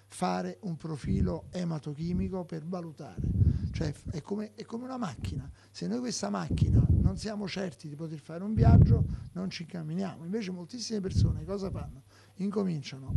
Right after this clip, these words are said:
a fare un'attività fisica spesso inadeguata, eccessiva, e associano a questo delle diete drastiche, delle diete anche pericolose,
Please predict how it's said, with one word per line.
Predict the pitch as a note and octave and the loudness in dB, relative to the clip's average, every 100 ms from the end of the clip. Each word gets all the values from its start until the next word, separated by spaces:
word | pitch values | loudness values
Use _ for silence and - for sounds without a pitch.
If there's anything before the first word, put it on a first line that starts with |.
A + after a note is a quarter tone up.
| - | 2
a | - | 2
fare | - F#3 D#3 | -2 -4 -4
un'attività | D3+ C3+ F3 E3+ D#3+ G3 - - _ | -8 -8 -6 -4 -2 -4 -6 -16 _
fisica | - G3+ - C#3+ D3 | -6 -4 -4 -6 -8
spesso | - G3+ F#3+ - E3+ | -4 -4 -4 -8 -8
inadeguata, | A3 F#3+ F#3+ F#3 E3 E3+ D3 F3+ A#3 - - - - - - - | -4 -2 -2 -4 -6 -8 -10 -10 -10 -12 -20 -20 -20 -20 -20 -12
eccessiva, | - G3 - F3+ - E3+ D3+ F#3 A#3 - _ G3+ | -4 -2 0 -2 -2 -2 0 0 -2 -8 _ -6
e | |
associano | G3 - G3 D3+ D#3 E3+ | -4 -2 0 0 -4 -8
a | - | 6
questo | - - - | 8 10 10
delle | - F3 F#3 | 10 6 0
diete | A3 A#3+ - B3 G#3+ - - - | 0 -2 0 -2 -2 -12 -20 -10
drastiche, | G3 F#3 D3+ - G#3+ A3 A#4+ | 0 2 2 -4 0 0 2
delle | G3+ F3+ | 0 -2
diete | F3 G#3 F#3 | 0 -2 -2
anche | F#3 F3+ E3+ | -6 -6 -8
pericolose, | E3 E3 D#3 E3 D3+ C#3 F#3 | -6 -6 -6 -6 -8 -10 -12